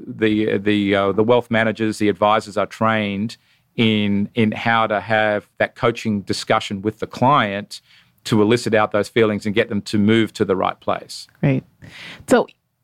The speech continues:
Speaker 2: Hen-, Henry, you also deal with experiences, right? So, um, he was talking a little bit about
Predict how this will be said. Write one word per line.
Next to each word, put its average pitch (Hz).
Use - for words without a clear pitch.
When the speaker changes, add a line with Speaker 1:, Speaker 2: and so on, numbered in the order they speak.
Speaker 2:
Hen-, 294
Henry, 330
you 392
also 233
deal 180
with 170
experiences, 131
right? 139
So, 135
um, 135
he 165
was 185
talking 156
a -
little 143
bit 135
about 131